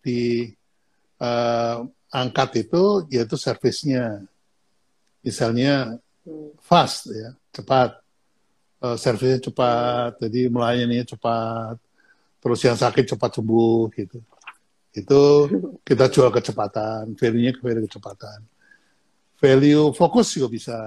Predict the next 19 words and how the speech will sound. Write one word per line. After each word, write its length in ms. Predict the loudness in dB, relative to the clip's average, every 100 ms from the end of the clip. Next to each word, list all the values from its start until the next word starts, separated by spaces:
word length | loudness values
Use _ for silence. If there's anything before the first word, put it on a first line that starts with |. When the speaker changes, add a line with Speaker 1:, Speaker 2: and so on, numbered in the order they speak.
| -14
Speaker 1:
Jadi 200 | -12 -6
rumah 220 | -4 -2 -2
sakit 280 | -2 -4
ini 200 | -4 -4
fokus 400 | 0 0 0 -4
hanya 260 | -4 -4 -4
untuk 380 | -2 0 -2 -4 _ _ _ _ _ _
sakit, 540 | -10 -4 0 0 -2 _ _ _ _ _ _ _ _
Speaker 2:
Kanker, 160 | -12 0
Speaker 1:
eh, 160 | 2
Speaker 2:
misalnya. 80 | 2
Speaker 1:
jantung, 760 | 2 0 0 2 2 2 2 -2 -6
atau 240 | -10 -8 -8
sakit 260 | -6 -8 -4
Speaker 2:
Hmm. 80 |
Speaker 1:
kanker, 560 | -4 -2 -2 0 0 -4 -6
atau 160 | -10 -10
sakit 200 | -8 -8 -6
apa, 220 | -4